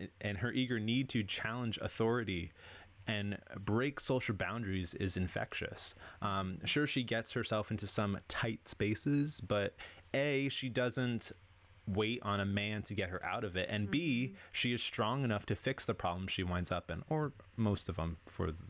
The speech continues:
Speaker 1: the most
Speaker 2: For
Speaker 1: part.
Speaker 2: the most part.
Speaker 1: Um,
Speaker 2: <laughs>
Speaker 1: she is far superior to Princess Peach, who we discussed in a prior episode.
Speaker 2: Oh, yeah, definitely. <laughs> Okay, next question.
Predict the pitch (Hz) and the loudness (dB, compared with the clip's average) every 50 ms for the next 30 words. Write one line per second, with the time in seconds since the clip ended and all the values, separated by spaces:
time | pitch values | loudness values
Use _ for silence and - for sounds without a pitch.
0 | - - - - 90 - - - - - - 311 277 226 202 190 214 - - 202 | -14 -10 -6 -4 -2 -2 -2 -4 -2 -2 -2 -2 -2 -2 -2 -4 -4 -4 -2 -2
1 | - 107 101 - 92 82 - 277 233 - - - - - - - 131 127 120 - | 0 0 0 0 -4 -4 -4 -4 -4 -4 -6 -6 -4 -2 0 2 2 2 0 0
2 | - - - - - - - - - - 135 160 165 156 127 95 82 78 80 - | -4 -12 -16 -18 -18 -16 -16 -10 -2 0 0 2 2 2 0 0 0 -2 -6 -10
3 | - - - - - 107 - - 127 123 120 98 82 64 58 - - - - - | -14 -10 -6 0 0 0 0 2 0 2 2 2 0 0 -2 -4 -6 -8 -14 -20
4 | - - - - - - - 113 - - - 110 98 - 101 - - - 107 95 | -20 -20 -20 -18 -8 -2 0 0 0 2 0 -2 0 -2 -2 -2 0 0 0 0
5 | - - - 95 95 90 85 87 - - - 87 87 - - - - 101 90 - | 0 0 0 2 2 2 0 0 -2 0 0 0 0 -2 -6 -2 0 0 0 0
6 | - - - 98 90 - - - - - - - 320 320 294 240 214 190 175 170 | -2 -4 -4 -4 -4 -4 -6 -8 -6 -6 -4 0 2 2 2 2 2 0 0 0
7 | 170 175 175 165 151 143 143 160 - - - - - - 175 - - 196 190 190 | 0 0 0 -2 -2 -4 -6 -10 -12 -18 -20 -20 -14 -14 -10 -4 -2 0 0 -2
8 | 185 - - 175 147 143 - - - - - - - _ _ _ - - - - | -2 -6 -8 -10 -10 -10 -16 -16 -18 -18 -18 -18 -20 _ _ _ -16 -8 -4 -4
9 | 349 - - 339 - - - 392 494 453 - 554 605 _ _ _ _ _ _ - | -2 2 2 2 2 4 2 2 2 2 -2 -6 -10 _ _ _ _ _ _ -14
10 | - 359 - - - 285 269 285 311 277 247 214 190 - - 202 220 254 277 - | -12 -12 -8 -2 0 0 0 2 0 0 0 -2 -4 -6 -6 -4 -2 -2 -2 -4
11 | - - - 269 233 240 240 - - - 254 226 202 190 190 | -8 -8 -4 -2 -2 -2 -2 -4 -10 -6 -4 -2 -2 -2 -2